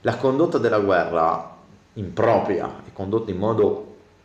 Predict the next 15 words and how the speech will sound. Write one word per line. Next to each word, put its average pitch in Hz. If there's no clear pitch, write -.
negativo 104
e 120
sbagliatissimo 110
dal 92
nostro 110
generale 101
Luigi 98
Cadorna 92
spinge 92
il 104
re 117
Vittorio 107
Emanuele 101
terzo 104
a 110